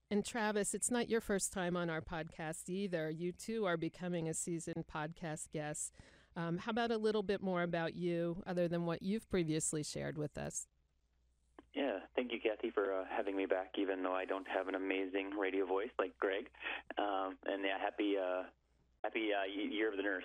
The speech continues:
Speaker 2: to the nurses as well, all of those out there. Um, to my team that I've recently moved from and to my new team.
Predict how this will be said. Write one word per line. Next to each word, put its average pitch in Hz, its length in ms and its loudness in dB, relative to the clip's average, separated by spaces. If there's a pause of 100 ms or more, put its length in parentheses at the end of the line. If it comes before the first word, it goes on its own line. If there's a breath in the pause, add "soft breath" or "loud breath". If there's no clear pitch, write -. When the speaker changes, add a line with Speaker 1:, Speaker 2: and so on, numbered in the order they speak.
(120)
Speaker 2:
to - 40 -20
the 87 80 0
nurses 90 460 -4 (180)
as 90 160 -2
well, 87 200 2
all 87 360 0
of 87 80 -4
those 90 220 0
out 87 260 0
there. 90 300 0 (160)
Um, 90 440 -2
to - 80 -10
my 90 300 -2 (800)
team 98 260 0
that 95 200 2
I've 92 320 0 (400)
recently 107 420 0
moved 101 280 0
from 104 220 0
and 101 180 -2
to - 80 -10
my 98 120 2
new 98 200 -2 (120)
team. 87 260 -4